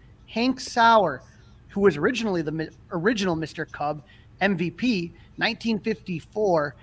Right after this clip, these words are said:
He held the streak for thirteen games. What's more, Morel has also recorded at least one hit and one run in ten consecutive games.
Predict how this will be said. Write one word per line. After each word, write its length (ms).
He 260
held 300
the 80
streak 400
for 200
thirteen 840
games. 420
What's 220
more, 340
Morel 320
has 100
also 240
recorded 360
at 80
least 180
one 240
hit 180
and 80
one 160
run 140
in 80
ten 300
consecutive 580
games. 380